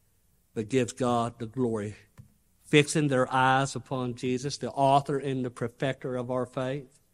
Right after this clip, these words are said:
Isn't that wonderful? Think about what God has done in behalf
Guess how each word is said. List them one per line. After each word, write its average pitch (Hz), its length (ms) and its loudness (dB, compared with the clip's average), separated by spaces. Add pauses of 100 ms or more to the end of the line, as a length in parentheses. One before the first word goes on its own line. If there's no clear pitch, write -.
(640)
Isn't 139 240 2
that 143 160 2
wonderful? 135 580 -2 (840)
Think 139 240 2
about 131 260 -2
what 117 180 -4
God 143 300 2
has 123 180 -2
done 139 420 -2 (300)
in 127 100 0
behalf 139 640 -2